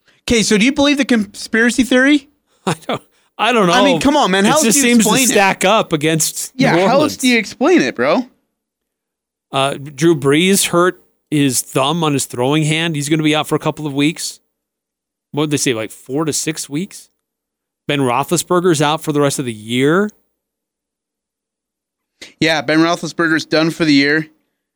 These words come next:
Speaker 1: Um,
Speaker 2: Uh, it's
Speaker 1: Drew Brees is out for six weeks with surgery.
Speaker 2: Yep.
Speaker 1: Uh, that's,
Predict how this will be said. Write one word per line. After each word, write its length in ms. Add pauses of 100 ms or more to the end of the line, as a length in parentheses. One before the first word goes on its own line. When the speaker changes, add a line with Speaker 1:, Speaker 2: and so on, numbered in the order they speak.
(200)
Speaker 1:
Um, 760 (560)
Speaker 2:
Uh, 120
it's 200
Speaker 1:
Drew 140
Brees 280
is 80
out 120
for 100
six 300
weeks 180
with 80
surgery. 640 (220)
Speaker 2:
Yep. 200 (240)
Speaker 1:
Uh, 840
that's, 600